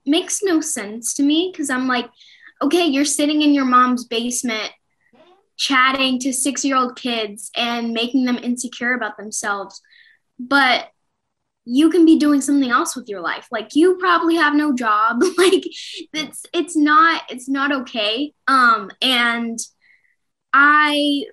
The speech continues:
feel really bad for every kid that gets bullied on a day-to-day basis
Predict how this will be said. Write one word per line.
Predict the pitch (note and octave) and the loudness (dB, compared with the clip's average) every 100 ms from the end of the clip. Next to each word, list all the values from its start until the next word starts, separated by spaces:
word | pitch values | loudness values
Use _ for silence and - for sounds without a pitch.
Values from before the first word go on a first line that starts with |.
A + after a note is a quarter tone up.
| _ _ _ | _ _ _
feel | - - C#4+ C#4+ C4+ | -6 2 4 4 2
really | B3 B3+ A#3+ | -2 -2 -4
bad | G3 G3 F#3+ G#3 A3+ C4+ _ | -4 0 2 2 -2 -10 _
for | - B3 - - | -8 -6 -4 -4
every | A#3+ A#3+ B3 B3 | -4 -2 -4 -6
kid | B3+ A3 | -10 -10
that | G#3+ G#3 | -10 -10
gets | G3 - | -12 -12
bullied | - A3 A#3 C4 B3+ - _ | -8 -6 -4 -4 -6 -12 _
on | A#3+ A#3+ | -2 -2
a | |
day-to-day | G#3 A3+ A#3+ A#3 G#3+ | -2 -2 -2 -4 -6
basis | G3 G3+ - D4+ F4+ - - | -8 -10 -6 -4 -4 -6 -10